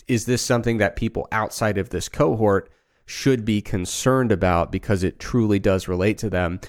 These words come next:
And when I was kind of pondering that question, I found one thing that was really fascinating was this finding doesn't even necessarily generalize within this cohort.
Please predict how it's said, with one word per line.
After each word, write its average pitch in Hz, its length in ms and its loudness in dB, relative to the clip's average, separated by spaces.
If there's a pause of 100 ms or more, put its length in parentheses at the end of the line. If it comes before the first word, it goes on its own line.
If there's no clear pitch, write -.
(260)
And 131 180 2
when 131 120 4
I 127 100 2
was 123 160 0
kind 190 200 2
of - 220 -4
pondering 127 520 2
that 98 200 0
question, 123 400 0
I 98 80 2
found 113 380 2
one 143 160 2
thing 135 180 2
that 98 160 4
was 98 140 -4
really 107 240 0
fascinating 113 680 0
was 95 260 -2 (320)
this 135 240 2
finding 226 380 0
doesn't 123 280 0
even 101 380 -2
necessarily 120 1120 0
generalize 95 880 0
within 107 560 0
this 196 200 0
cohort. - 560 -6